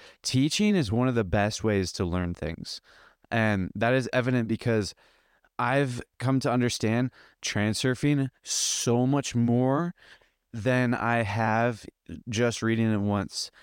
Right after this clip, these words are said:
And obviously I have, because even if you read it through a second time passively, you would understand more. But I have, i-, it's almost as if I've read it, like, three times now. Like, doing all of this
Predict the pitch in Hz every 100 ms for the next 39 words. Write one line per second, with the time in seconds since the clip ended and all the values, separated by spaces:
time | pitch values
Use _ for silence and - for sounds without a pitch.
0 | - 120 123 - 117 135 151 - 151 151
1 | 151 151 131 - 120 110 - - - -
2 | 139 160 165 156 123 120 131 - 131 135
3 | 131 113 - 104 113 127 120 110 101 95
4 | - 131 139 107 123 120 123 101 113 113
5 | 107 - 107 98 98 127 170 - - -
6 | - _ - 127 120 - _ _ - 117
7 | 131 143 135 98 - _ _ _ _ -
8 | - - 147 - 127 135 151 160 147 113
9 | 127 123 117 113 110 113 110 - 104 -
10 | 113 110 - 92 85 90 82 67 _ _
11 | _ _ _ _ _ _ _ _ _ _
12 | 139 135 110 _ _ _ _ _ _ _
13 | - 98 123 127 143 127 131 123 95 110
14 | 135 -